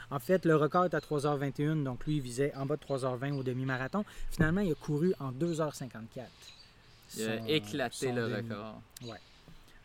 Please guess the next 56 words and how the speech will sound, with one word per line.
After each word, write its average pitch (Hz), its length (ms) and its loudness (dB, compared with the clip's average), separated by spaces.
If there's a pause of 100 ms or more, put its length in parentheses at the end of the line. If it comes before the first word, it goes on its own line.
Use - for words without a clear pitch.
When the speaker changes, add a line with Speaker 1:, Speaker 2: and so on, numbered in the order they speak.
(120)
Speaker 1:
Donc, 117 340 -8
euh, 123 180 0
Speaker 2:
Ça 120 120 0
avait 117 160 2
pas 147 140 2
l'air 151 120 4
le 131 100 2
fun, 127 260 -2
par 135 200 -6
contre. - 300 -6
Speaker 1:
<laughs> - 80 -12 (1120)
Non, 165 80 4
Speaker 2:
À 156 40 8
la 160 60 6
Speaker 1:
ça 156 120 8
a 147 60 10
Speaker 2:
fin, 151 100 6
Speaker 1:
été 156 80 10
Speaker 2:
on 139 40 10
a 143 40 8
Speaker 1:
rough. 143 80 8
Speaker 2:
des 139 80 6
photos 135 380 2
de 120 60 -4
lui 127 360 -2
en 127 160 2 (160)
Speaker 1:
Ouais. 113 40 -4
Speaker 2:
chaise 123 340 -2
roulante, 117 540 -4
là. 151 160 -8 (300)
Il 120 100 -4
Speaker 1:
Ouais. 127 80 -2
Speaker 2:
l'a 120 120 0
fi-, - 180 -10
il 139 80 -2
l'a 147 120 6
fini 170 200 -4
de 190 60 -6
peine 165 200 -2
et 151 80 -4
misère, 123 300 -2
mais 147 120 -6
il 117 80 -4
l'a 113 80 -2
fini. 110 320 -8
Speaker 1:
Entre 131 240 -4
autres, 185 160 0
ses 151 220 2
bottes, 151 260 0 (120)
il 151 180 -2
nous 139 140 0
disait, 151 540 2
une 156 80 -6
fois 170 160 -4
transpercé - 580 -4
d'eau, 151 180 -2